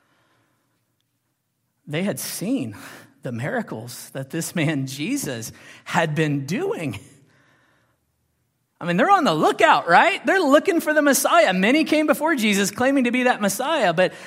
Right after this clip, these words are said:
now comes a guy who's healing the sick and casting out demons, and this could be the one.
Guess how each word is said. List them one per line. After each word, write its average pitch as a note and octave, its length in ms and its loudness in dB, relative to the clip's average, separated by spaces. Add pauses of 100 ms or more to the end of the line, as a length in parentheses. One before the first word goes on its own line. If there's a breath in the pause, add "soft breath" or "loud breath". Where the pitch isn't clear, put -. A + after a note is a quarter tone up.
(120 loud breath)
now D4 240 4
comes C#4 240 2
a A3+ 60 -2
guy G#3+ 240 6
who's F#3+ 200 -2
healing D4 420 0
the A3+ 100 2
sick D4+ 400 0
and F3 120 -2
casting B3+ 460 0
out G#3+ 180 0
demons, B3 460 0
and F3+ 160 0 (260 loud breath)
this D#4+ 200 2
could G#3+ 160 -2
be G#3 100 0
the A3 120 2
one. D4 640 2